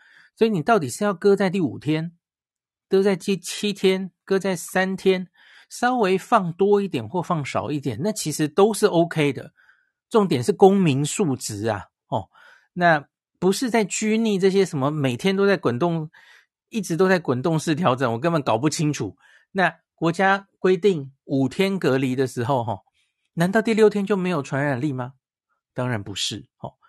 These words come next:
规定七天的时候，那第八天就一定没传染力吗？当然也不是，吼。那所以我讲在最前面，我觉得这，这个搁在哪里，在什么时候要把这个隔离期缩短，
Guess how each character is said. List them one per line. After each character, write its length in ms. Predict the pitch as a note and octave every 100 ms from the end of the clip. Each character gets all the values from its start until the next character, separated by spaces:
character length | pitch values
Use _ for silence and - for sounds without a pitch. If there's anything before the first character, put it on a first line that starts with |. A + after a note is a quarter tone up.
| _ - _ _
规 140 | F3
定 180 | E3+ F#3
七 300 | E3 - F3+
天 240 | E3+ F3
的 120 | E3 C#3
时 160 | C#3
候， 300 | C#3 C3+ - _ _ _ _
那 260 | E3+ D#3+ E3 _ _
第 100 | -
八 160 | D#3 D#3
天 200 | D#3 D3+
就 120 | D#3
一 80 | B2+
定 180 | B2+ D#3
没 160 | C3
传 200 | C3 C3
染 180 | C#3 A#2+
力 100 | B2+
吗？ 200 | B2+ C3
当 200 | C3+ D#3
然 140 | E3 C#3+
也 140 | A2+
不 120 | A#2+
是， 260 | C3+ - C3+
吼。 140 | A#2+ - - - - _ _
那 140 | E3 D#3
所 140 | F3
以 80 | E3+
我 140 | E3
讲 140 | D3 C3
在 80 | F#3
最 140 | G3+
前 160 | - B2+
面， 320 | C#3+ A2+ G#2+ _ _
我 140 | - D3
觉 140 | D#3+
得 120 | D#3+ F3+
这， 200 | G#3 F3 _ _
这 140 | - C#3+
个 180 | C3+
搁 240 | B2 E3+ E3
在 180 | E3+ C3+
哪 220 | F#2+ G#2+
里， 220 | A#2 - _ _ _ _
在 100 | -
什 180 | E3+ D3
么 140 | B2+ F#3
时 260 | - C#3+
候 380 | C#3 D#3+ B2+ - _ _ _ _
要 140 | - D3+
把 200 | C3+ A#2
这 120 | C#3+
个 160 | - C3
隔 200 | A#2+ B2
离 160 | B2+
期 180 | A#2+ B2
缩 200 | - D3+
短， 240 | B2+ G#2